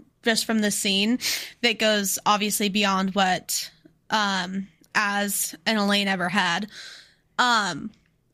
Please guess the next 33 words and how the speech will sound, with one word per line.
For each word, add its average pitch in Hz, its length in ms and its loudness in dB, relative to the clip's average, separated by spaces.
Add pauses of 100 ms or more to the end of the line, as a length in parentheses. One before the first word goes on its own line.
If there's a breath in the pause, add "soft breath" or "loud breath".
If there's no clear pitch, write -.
and 254 160 6
so 247 560 4 (1000 loud breath)
for 269 220 4
me, 269 280 4
it's 302 160 -4
kind 269 260 0
of, 262 80 -2
it 247 160 2
almost 254 500 2
sounded, 240 540 2
or 226 100 4
sounded 226 440 0
like 214 360 0 (680 loud breath)
maybe 226 340 2
it 220 60 -2
was 226 180 0
just, 220 240 -2
like, 214 240 0
you 233 140 0
know, 208 160 4
like, 208 380 0
maybe 220 280 0
he 233 220 -2
did 208 260 -2
get 233 120 0
it 240 140 -2
for 254 120 0
Elaine, 247 500 2 (260)
but 233 140 2
it 220 100 0
would 220 160 0
have 214 160 0
fit - 300 -2